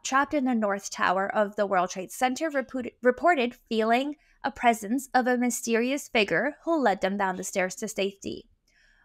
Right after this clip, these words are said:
One of the firefighters later described the experience as follows. "He led us right to the right stairway and said, 'You're gonna be okay now. You're gonna be all right.'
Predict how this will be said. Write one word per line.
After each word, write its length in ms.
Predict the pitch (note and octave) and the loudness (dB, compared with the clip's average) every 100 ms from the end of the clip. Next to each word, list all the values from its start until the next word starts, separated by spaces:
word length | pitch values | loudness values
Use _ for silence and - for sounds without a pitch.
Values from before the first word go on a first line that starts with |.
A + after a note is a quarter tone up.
| _ | _
One 200 | C#4 C#4 | 2 4
of 120 | C#4 | 2
the 80 | E4 | 0
firefighters 680 | C#4 A#3+ A#3 A3+ G#3 A#3+ C4+ | 4 4 2 0 0 0 0
later 220 | A3+ A#3 | 0 0
described 420 | A#3 C4 A#3 G#3 | 0 -2 -2 -2
the 60 | G#3+ | -2
experience 420 | G#3+ - F#3 G3 | -4 -4 -4 -4
as 120 | G3+ - | -8 0
follows. 580 | G3 G3 F3+ F#3 G3 - _ _ _ _ _ _ | 2 2 2 -2 -6 -14 _ _ _ _ _ _
"He 160 | C4+ B3 | -2 4
led 200 | A#3 C4 | 6 6
us 340 | D#4+ D4 - | 2 -2 0
right 160 | G3 - - | 2 2 -2
to 120 | B3+ | 0
the 100 | G#3+ | 4
right 220 | G#3 C4 | 4 2
stairway 600 | - G#3 F#3 F3+ A#3+ - | 0 0 0 0 0 -2
and 120 | - A#3+ | 0 2
said, 320 | A#3+ A#3+ A3 | 2 0 0
'You're 120 | G#3+ | -4
gonna 240 | G3 G3+ | -2 -2
be 180 | G#3+ D4+ | -2 0
okay 300 | D4+ C#4+ A3+ | 0 0 -2
now. 220 | G#3 G3 | 0 2
You're 200 | G#3+ G#3 | 2 -2
gonna 180 | G3 F#3 | -4 -4
be 140 | F#3 A#3 | 0 4
all 160 | A#3 | 4
right.' 240 | G3 E3+ | 4 -2